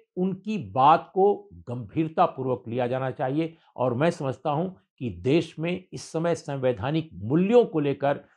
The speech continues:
जो एक समस्या पैदा हो रही हो, हो रही है, जो खतरे नज़र आ रहे हैं, उसमें जस्टिस नरीमन की ये बात बहुत महत्वपूर्ण है। उन्होंने बातें तो कश्मीर पर भी कही हैं, लेकिन हम कश्मीर की उनकी बात को जो इस लेक्चर में ही उन्होंने कही है,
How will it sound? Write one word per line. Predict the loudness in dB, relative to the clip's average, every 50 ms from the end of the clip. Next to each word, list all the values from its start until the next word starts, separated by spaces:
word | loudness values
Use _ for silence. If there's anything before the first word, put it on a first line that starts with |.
| _ _ -6
जो | -2 0 0 0 0 -4
एक | -8 -10 -10 _
समस्या | -10 -8 -8 -6 -4 -4 -4
पैदा | -4 -4 -6 -4 4 6 6
हो | 6 6 2 0
रही | 0 2 2 2
हो, | 0 0 -2 -6 -10 _ _ _ _ _ _ _ 2
हो | 4 4
रही | 6 6 6 6
है, | 4 4 0 -2 -8 _ _ _ -8
जो | -2 0 2 2 0
खतरे | -2 -6 -4 -4 -4 0 2 4 4 4
नज़र | 4 4 4 6 6
आ | 8 8 6
रहे | 6 2 0 -2
हैं, | -4 -6 -6
उसमें | -8 -10 -10 -8 -8 -6 -6 -6
जस्टिस | -6 -8 -10 _ -14 -16 -12 -8
नरीमन | -8 -6 -6 -4 -6 -6 -8
की | -8 -8 -8 -6
ये | -6
बात | -4 -2 -2 -2 -2 -4 -6 _ _ _ _ _ -6
बहुत | 0 2 4 4 4 4 2 -2
महत्वपूर्ण | -6 -6 -6 -8 -10 -8 -4 -4
है। | -4 -4 -4 -8 _ _ _ _
उन्होंने | -4 -2 -2 0 0 -2
बातें | -2 2 4 4 4 4 2 -4 -4 -4
तो | -6 -8
कश्मीर | -10 -12 -16 -18 -12 -6 -2 -2 -2 -2 -4
पर | -6 -4
भी | -4 -6 -6
कही | -6 -6 -6 -6 -6
हैं, | -6 -8 -8 -10 -14 _ -20 _ _ _
लेकिन | -4 -4 -2 0 0
हम | 0 0 0 -2 -6 _ _ _ _ -8
कश्मीर | -8 -8 -4 -2 0 0 0 0
की | -2 -4 -4 -4 -4 -6
उनकी | -8 -10 -8 -4 -4 -4 -4 -4 -6 -10 _ 0
बात | 2 2 2 0 -4 -8
को | -8 -6
जो | -6 -6
इस | -6 -6 -8 -10
लेक्चर | -10 -10 -6 -4 -4 -2 -2
में | -2 -6
ही | -6 -6
उन्होंने | -6 -6 -6 -6 -8 -8 -10
कही | -10 -10 -8 -6
है, | -6 -6 -8 -8 -14